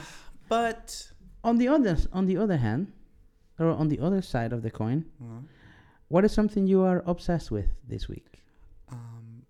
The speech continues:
Speaker 1: plants. That should come to no
Speaker 2: Ah, yeah.
Speaker 1: surprise to
Speaker 2: Isn't that, like, a
Speaker 1: anybody.
Speaker 2: constant thing on your life? Plants?
Speaker 1: Oh, because it's like I fell back into it. Um, so because I got a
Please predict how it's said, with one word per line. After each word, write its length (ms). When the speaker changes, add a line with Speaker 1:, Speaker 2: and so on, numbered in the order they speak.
Speaker 1:
plants. 920
That 200
should 160
come 200
to 120
no 220
Speaker 2:
Ah, 80
yeah. 100
Speaker 1:
surprise 680
to 140
Speaker 2:
Isn't 160
that, 120
like, 100
a 100
Speaker 1:
anybody. 340
Speaker 2:
constant 520
thing 220
on 100
your 120
life? 280
Plants? 520
Speaker 1:
Oh, 1300
because 340
it's 220
like 180
I 100
fell 240
back 240
into 220
it. 200
Um, 420
so 340
because 300
I 80
got 180
a 260